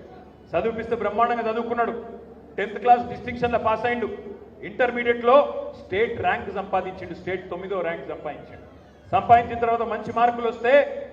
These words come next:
బిట్స్ పిలాని అనే ఒక మంచి సంస్థ, మొత్తం భారతదేశంలోనే ఐఐటీల తర్వాత అత్యున్న-, అత్యుత్తమమైన సంస్థ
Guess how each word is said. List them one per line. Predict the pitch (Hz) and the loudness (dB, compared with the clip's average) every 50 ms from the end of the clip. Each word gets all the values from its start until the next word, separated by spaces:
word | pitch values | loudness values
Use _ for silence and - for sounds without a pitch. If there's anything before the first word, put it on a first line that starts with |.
| - - - - | -16 -18 -8 -4
బిట్స్ | - 254 240 247 - - - - | -4 -4 -4 -4 -10 -12 -10 0
పిలాని | 220 233 240 240 240 240 240 | 4 6 6 6 4 2 0
అనే | 240 233 240 226 - - - - - - - - | -2 -2 -2 -4 -4 -6 -10 -14 -16 -14 -8 -6
ఒక | 175 - 202 | -4 -2 -2
మంచి | 190 196 208 214 - - 254 240 | -2 -2 -4 -6 -8 -8 -8 -6
సంస్థ, | - 226 226 233 - - - - - - - - - - - - - | -4 -4 -4 -4 -4 -2 0 2 2 0 -2 -10 -12 -14 -16 -12 -8
మొత్తం | 175 190 190 233 208 - 160 | -6 -4 -2 -4 -4 0 2
భారతదేశంలోనే | 170 185 208 226 226 - 226 214 220 226 214 208 214 214 208 196 185 208 214 - - - - | 2 4 2 2 0 -2 -4 -4 -4 -6 -8 -6 -6 -6 -6 -6 -8 -10 -12 -14 -14 -12 -6
ఐఐటీల | 139 170 196 214 214 214 214 208 214 208 | -4 0 0 0 0 0 -2 -4 -6 -6
తర్వాత | 185 - - - 185 214 226 220 - 269 285 294 285 - - - - - - - | -6 -4 -2 0 2 2 0 2 0 -2 -2 -4 -6 -10 -14 -16 -18 -16 -14 -12
అత్యున్న-, | 170 165 - - 226 226 226 226 - | -12 -10 -10 -12 -10 -8 -8 -8 -8
అత్యుత్తమమైన | 165 156 - 220 - 233 214 196 196 190 185 185 | -8 -10 -10 -12 -10 -10 -8 -8 -8 -10 -10 -12
సంస్థ | 165 - 180 175 - - - | -12 -12 -12 -14 -12 -6 -2